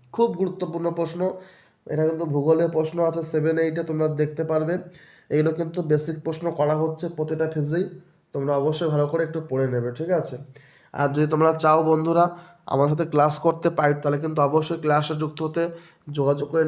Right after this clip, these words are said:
নম্বরে নাইন ডবল থ্রি নাইন সিক্স এইট সেভেন ফাইভ জিরো নাইন নম্বরে। হ্যাঁ বন্ধুরা, ক্লাস চলছে অ্যাভেলেবেল, শুধুমাত্র একশো টাকা অর্থাৎ নাইনটি নাইনে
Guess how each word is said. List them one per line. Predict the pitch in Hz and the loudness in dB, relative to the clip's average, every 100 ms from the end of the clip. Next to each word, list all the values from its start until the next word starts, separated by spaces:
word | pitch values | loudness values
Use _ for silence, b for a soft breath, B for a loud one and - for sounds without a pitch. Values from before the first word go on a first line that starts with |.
| 156 | 2
নম্বরে | 160 160 180 - - B B - | 2 2 2 -2 -12 B B -8
নাইন | 135 139 147 170 175 | 0 2 2 2 2
ডবল | 151 147 156 151 | 2 4 2 0
থ্রি | 160 | -2
নাইন | 151 143 165 190 - - _ _ _ _ - _ _ _ _ _ _ - | 2 2 2 -2 -10 -20 _ _ _ _ -20 _ _ _ _ _ _ -12
সিক্স | - 156 156 | -8 -8 -2
এইট | 160 175 - - b b b - | 2 2 0 -10 b b b -16
সেভেন | - 143 151 156 | -4 2 2 2
ফাইভ | 165 185 151 | 4 4 2
জিরো | 143 135 | 2 4
নাইন | 135 127 | 4 2
নম্বরে। | 120 117 113 - b b - | 0 -2 -6 -10 b b -2
হ্যাঁ | 143 147 | 2 4
বন্ধুরা, | 156 160 160 | 6 4 4
ক্লাস | 151 147 151 - | 4 4 2 2
চলছে | 151 147 175 175 | 2 2 2 2
অ্যাভেলেবেল, | 143 147 147 165 170 B B B - | 4 4 4 2 0 B B B -12
শুধুমাত্র | - 151 156 160 160 170 180 180 B - | -4 0 4 4 4 4 4 2 B -4
একশো | - 147 - - 185 180 | -2 -2 -2 0 2 2
টাকা | 143 131 - 127 | 0 -2 -6 -6
অর্থাৎ | 131 160 156 - 143 | -2 -4 -4 -6 0
নাইনটি | 147 160 180 175 190 | 2 2 0 0 2
নাইনে | 165 156 165 156 | 4 4 4 2